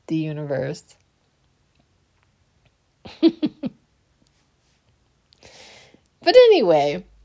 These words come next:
so just thinking about changing, like, like, like, from, like, tragedy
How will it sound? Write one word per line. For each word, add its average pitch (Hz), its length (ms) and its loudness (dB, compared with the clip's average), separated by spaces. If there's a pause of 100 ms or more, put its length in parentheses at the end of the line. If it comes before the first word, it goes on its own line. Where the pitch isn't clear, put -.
(1000)
so 381 640 2 (1000)
just 440 440 4
thinking 381 480 2
about 170 760 2 (1400)
changing, 226 1120 -4 (2500)
like, 277 480 -2
like, 254 380 -2
like, 247 200 -2 (800)
from, 262 480 0 (460)
like, 220 280 -6
tragedy 208 1300 -2